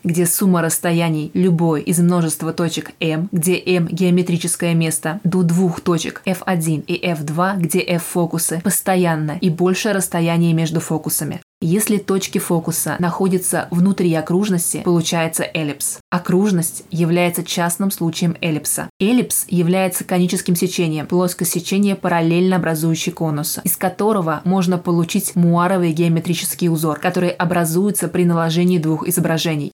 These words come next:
Эллипс может быть вписан в треугольник и связан с ним. Пример. Эллипс с фокусами в точках Брокера.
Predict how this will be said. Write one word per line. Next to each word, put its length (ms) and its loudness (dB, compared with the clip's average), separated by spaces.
Эллипс 360 0
может 260 2
быть 220 0
вписан 360 0
в 60 -6
треугольник 580 0
и 40 -2
связан 420 0
с 140 -4
ним. 160 -8
Пример. 480 2
Эллипс 320 0
с 140 -4
фокусами 500 0
в 60 -6
точках 380 -4
Брокера. 520 -2